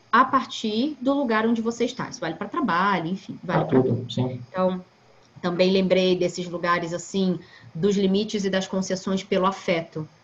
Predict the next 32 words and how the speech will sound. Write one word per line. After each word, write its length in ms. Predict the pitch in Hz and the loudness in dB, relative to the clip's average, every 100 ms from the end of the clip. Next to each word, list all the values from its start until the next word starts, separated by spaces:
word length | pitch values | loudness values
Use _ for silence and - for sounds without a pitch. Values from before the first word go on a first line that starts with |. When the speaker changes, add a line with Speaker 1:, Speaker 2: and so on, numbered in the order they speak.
| _ - | _ -6
Speaker 1:
Muitas 280 | 185 185 | 0 0
vezes 280 | 180 180 185 | 0 -2 0
é 60 | 190 | 0
mais 220 | 190 202 | 0 -2
fácil 580 | - 175 160 - 214 220 - - | 0 0 0 -6 -6 -8 -12 -4
a 80 | 185 | 0
gente 220 | 190 196 | 0 0
dar 120 | 190 | 0
limite 540 | 214 208 196 190 285 | 0 2 0 -2 -6
pra 180 | 285 269 | -4 -4
quem 180 | 269 202 | -2 -2
a 40 | |
gente 220 | 190 185 185 | 0 -2 -2
não 180 | 185 196 | -2 2
gosta 540 | 180 160 - 208 262 - _ _ - - _ - | 2 2 -4 -4 -4 -10 _ _ -20 -20 _ 2
e 220 | 240 254 | 4 6
mais 340 | 226 208 202 | 4 4 4
difícil 680 | 202 - 202 190 - 285 381 - _ | 0 -4 -4 -4 -2 -4 -4 -8 _
pra 120 | 226 | -4
quem 200 | 226 190 | 0 0
a 40 | |
gente 240 | 185 185 214 | 0 -4 0
gosta 560 | 190 165 165 - 254 - | 2 2 0 -4 -6 2
e 80 | 349 | 2
vice-versa. 640 | 214 202 285 277 269 - | 2 -4 0 0 0 -2
Eu 80 | 160 | -2
conheço 320 | 196 190 220 | 0 -2 0
gente 240 | 226 226 - | 2 2 2
que 60 | |
opera 560 | 233 - 185 180 233 277 | -4 0 2 4 2 0
no 160 | 247 226 | 2 2
contrário. 580 | 262 359 330 247 175 | 2 2 6 6 6